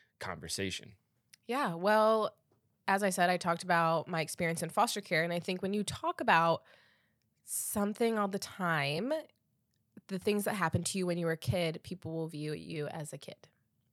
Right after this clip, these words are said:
Speaker 2: And that can be really difficult when you're wanting people to take you and your ministry brand and the work that you're doing for the Lord seriously. So I also,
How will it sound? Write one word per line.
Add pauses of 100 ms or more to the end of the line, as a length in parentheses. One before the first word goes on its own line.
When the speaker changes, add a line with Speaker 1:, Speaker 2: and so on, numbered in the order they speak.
(220)
Speaker 2:
And
that
can
be
really
difficult (140)
when
you're
wanting
people
to
take
you
and
your
ministry
brand
and
the
work
that
you're
doing (420)
for
the
Lord
seriously. (140)
So
I
also,